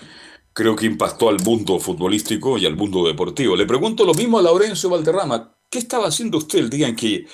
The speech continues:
conoce la noticia de la muerte de Diego Armando?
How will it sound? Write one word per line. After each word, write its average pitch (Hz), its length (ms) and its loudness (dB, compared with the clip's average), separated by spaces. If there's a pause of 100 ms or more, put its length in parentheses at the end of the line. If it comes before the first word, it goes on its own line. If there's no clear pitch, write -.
(260)
conoce 113 380 0
la 101 100 4
noticia 110 480 0
de 85 100 0
la 76 260 -4 (440)
muerte 110 540 2
de 78 200 0
Diego 92 300 0
Armando? 85 480 -4